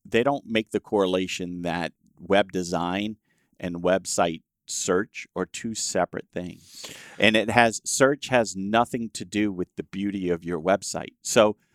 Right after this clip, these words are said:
while it's important to have a beautifully designed website for user experience, you've gotta actually get people there.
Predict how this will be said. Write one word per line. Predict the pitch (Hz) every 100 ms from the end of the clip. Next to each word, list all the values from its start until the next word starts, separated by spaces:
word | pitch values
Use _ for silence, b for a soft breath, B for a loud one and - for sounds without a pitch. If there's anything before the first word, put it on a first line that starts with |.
| _
while | - 98 131
it's | 131
important | 110 92 - 160 - 101
to | 87
have | 87 95
a | 82
beautifully | 90 107 101 101 95
designed | 87 85 87 85 82 76
website | 117 - 82 82 - _ b b b b
for | 92
user | 85 101 95 95
experience, | 85 - - 113 90 78 - _ _ _
you've | - 87
gotta | 135 143 -
actually | 120 - 107 85 _
get | 104 120 -
people | - 101 78 85
there. | 85 85 73 -